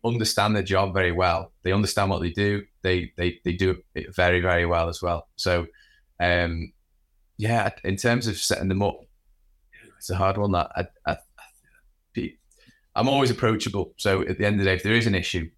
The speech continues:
my, my office door's always open, and, and we, we can, we can talk that through. But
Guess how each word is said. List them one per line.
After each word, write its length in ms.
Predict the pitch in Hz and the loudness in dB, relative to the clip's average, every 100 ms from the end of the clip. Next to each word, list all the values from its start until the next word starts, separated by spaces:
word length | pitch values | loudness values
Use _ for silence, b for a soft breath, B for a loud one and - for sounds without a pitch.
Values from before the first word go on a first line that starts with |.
| _ - | _ -4
my, 140 | 87 90 | -4 -2
my 200 | 90 90 | 0 0
office 280 | 90 101 - | 0 -4 -4
door's 280 | 98 95 | -2 0
always 200 | 98 90 | 0 0
open, 400 | 87 87 87 90 | 2 0 0 -2
and, 200 | 87 85 85 | -2 -6 -8
and 220 | 87 85 - | -10 -10 -6
we, 200 | 87 90 - | -4 -4 -4
we 100 | 82 | -6
can, 300 | 90 85 87 - | -4 -6 -8 -14
we 80 | |
can 160 | - 87 | -10 -6
talk 260 | - 90 78 | -2 -2 -2
that 180 | - | -6
through. 240 | - 98 92 | -2 -2 0
But 160 | 92 | -2